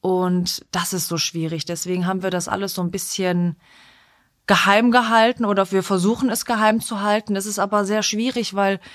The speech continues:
irgendwo wissen alle, der Wunsch ist da und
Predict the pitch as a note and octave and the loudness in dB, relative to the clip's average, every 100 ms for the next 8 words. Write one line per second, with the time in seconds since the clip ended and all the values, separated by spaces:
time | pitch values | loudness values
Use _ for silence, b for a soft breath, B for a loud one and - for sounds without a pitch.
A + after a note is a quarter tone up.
0 | B - G#3 A3 G#3+ G3+ G#3+ - G#3 - | B -2 4 4 4 0 -2 0 -2 -4
1 | - F#3+ G#3 G3+ F#3 F3+ G3+ G#3 F3+ - | -2 2 4 4 4 2 2 2 0 -2
2 | F#3 F3 A3+ B3+ - G3 G3 | 2 4 6 4 4 0 -2